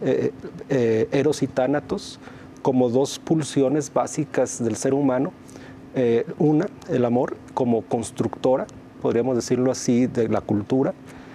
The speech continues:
pero la otra, Tánatos, como destructora de la cultura. Entonces, eh, Freud considera que ambos impulsos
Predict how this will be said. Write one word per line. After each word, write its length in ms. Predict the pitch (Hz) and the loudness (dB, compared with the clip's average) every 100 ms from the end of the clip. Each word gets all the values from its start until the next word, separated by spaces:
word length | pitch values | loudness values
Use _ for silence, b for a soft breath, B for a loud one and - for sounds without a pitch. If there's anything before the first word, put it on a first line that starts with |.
| B - | B 0
pero 240 | 135 127 | 4 6
la 140 | 127 | 6
otra, 400 | 123 135 156 156 - - | 4 2 2 2 0 0
Tánatos, 560 | 143 143 143 170 160 - | 0 2 -2 -4 -6 -4
como 280 | 127 160 | 0 0
destructora 1040 | 120 117 120 - - 113 - - 151 160 127 - - - - - - | 0 -2 -2 -4 -2 -2 -2 0 2 0 -4 -14 -20 -20 -20 -20 -4
de 80 | 113 | 0
la 160 | 107 | 0
cultura. 520 | - 120 120 151 170 - - B B B B - | 0 -2 0 2 2 0 -10 B B B B 0
Entonces, 720 | 131 117 135 123 160 - - | 0 2 2 2 0 0 -4
eh, 220 | - 120 120 | 0 2 2
Freud 300 | - 131 135 | 2 2 2
considera 520 | - 151 135 127 139 | 0 0 2 2 0
que 260 | 131 123 113 | 0 2 2
ambos 380 | 127 151 160 - | 4 2 0 0
impulsos 800 | 131 113 135 120 - 170 - | -2 2 0 2 -2 -6 -10